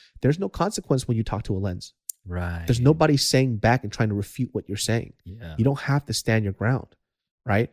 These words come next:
Speaker 2: Right.
Speaker 1: And a lot of people cannot do that. And you see this a lot with, like, political debates, which I think are really stupid when somebody, like,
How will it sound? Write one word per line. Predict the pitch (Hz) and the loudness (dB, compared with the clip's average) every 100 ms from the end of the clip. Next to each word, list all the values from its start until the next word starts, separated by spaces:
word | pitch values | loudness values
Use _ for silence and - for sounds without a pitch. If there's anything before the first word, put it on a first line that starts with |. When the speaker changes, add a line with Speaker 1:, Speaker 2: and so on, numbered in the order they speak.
| _ | _
Speaker 2:
Right. | 90 82 - | -18 -18 -6
Speaker 1:
And | 117 | 0
a | 104 | 0
lot | 101 113 | 2 2
of | - | 2
people | 139 147 | 0 -2
cannot | - 107 110 117 | 0 2 2 2
do | 131 | 0
that. | |
And | 82 | 2
you | 123 | 0
see | - | 0
this | 202 - | -4 -2
a | |
lot | 131 120 | 0 0
with, | 104 110 | 0 -2
like, | 104 | -4
political | - 110 143 123 | 0 -2 0 -2
debates, | 104 82 67 - - | -4 -4 -6 -6 -4
which | 120 | -4
I | - | -2
think | - 101 | -4 -4
are | |
really | 98 95 | -2 -2
stupid | - 110 107 95 | -2 -2 0 -2
when | 92 | -2
somebody, | 110 98 98 | -2 -2 -2
like, | 90 87 - | -4 -6 -8